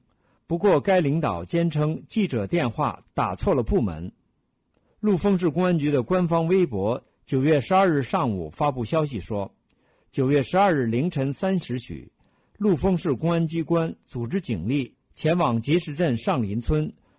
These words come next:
抓获涉嫌聚众堵塞交通、扣押勒索施工车辆、阻挠国家重点工程项目施工、要挟高额补偿款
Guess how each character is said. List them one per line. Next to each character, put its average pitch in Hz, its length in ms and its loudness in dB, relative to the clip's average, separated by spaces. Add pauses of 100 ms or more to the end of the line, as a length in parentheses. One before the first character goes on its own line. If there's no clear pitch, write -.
(160)
抓 190 220 4
获 131 300 0
涉 175 220 2
嫌 127 400 -2
聚 185 240 -2
众 135 300 0
堵 92 200 -8
塞 165 180 0
交 151 220 2
通、 156 320 -2 (440)
扣 165 260 2
押 147 240 2
勒 180 260 2
索 95 260 -4
施 170 220 -2
工 165 180 -2
车 175 200 0
辆、 143 260 -2 (400)
阻 117 180 -2
挠 117 300 2
国 143 180 0
家 156 160 2
重 185 220 0
点 107 180 -2
工 160 180 -2
程 135 200 -2
项 170 180 -2
目 113 140 -2
施 151 220 -6
工、 156 280 -2 (520)
要 190 260 4
挟 120 300 -2
高 185 280 2
额 135 220 2
补 107 180 -6
偿 117 240 -4
款 71 320 -8